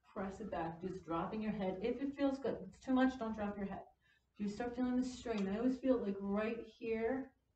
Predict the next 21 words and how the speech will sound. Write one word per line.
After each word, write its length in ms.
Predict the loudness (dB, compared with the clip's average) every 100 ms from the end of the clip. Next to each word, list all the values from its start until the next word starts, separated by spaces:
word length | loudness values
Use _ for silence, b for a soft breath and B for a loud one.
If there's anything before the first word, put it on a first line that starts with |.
| _ _ _ _ -18
where 240 | -6 -2
my 140 | 0 0
ears 260 | -2 -2 0
go 160 | 0
down. 460 | 2 2 2 2 0 -6 _ _ -20 _ _ _ _ _ _ _ _ _ _ -10
I 60 |
don't 140 | -6 -2
even 160 | 0
know 80 | 0
what 180 | -2 -4
position 340 | -6 -6 -6
that 160 | -8 -8 -8
is. 120 | -10 -12 -14
Just 160 | -14 -12
ease 300 | -4 -2 -2
it 100 | -4
back. 260 | -10 -12 -16 -20 _ -12
Maybe 280 | -6 -6 -4
interlacing 460 | -4 -4 -4 -4 -4
your 100 | -6
fingers, 340 | -6 -4 -6